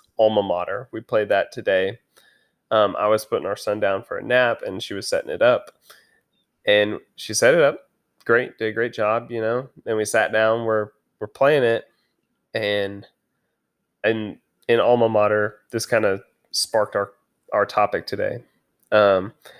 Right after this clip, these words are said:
you flip a card in the two-player game because you have to have a dummy player. You flip a card and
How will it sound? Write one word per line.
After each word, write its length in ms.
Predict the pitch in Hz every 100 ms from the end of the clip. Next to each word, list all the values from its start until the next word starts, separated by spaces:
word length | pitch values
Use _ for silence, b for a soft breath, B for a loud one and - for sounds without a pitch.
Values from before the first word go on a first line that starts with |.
| b b _
you 160 | 123 113
flip 500 | - 127 120 113 - _ _ _ _ -
a 60 | 110
card 500 | - 151 127 110 113
in 80 | 104
the 60 |
two-player 520 | 95 - 123 113 107 101
game 420 | 101 98 98 113 _ 190
because 300 | 110 110 104
you 80 | 104
have 140 | 104
to 60 | 101
have 100 | 95
a 40 |
dummy 280 | 95 113 107
player. 520 | - 98 95 90 87 -
You 120 | 104
flip 220 | - 110
a 20 |
card 380 | 95 - 104 98
and 240 | 92 92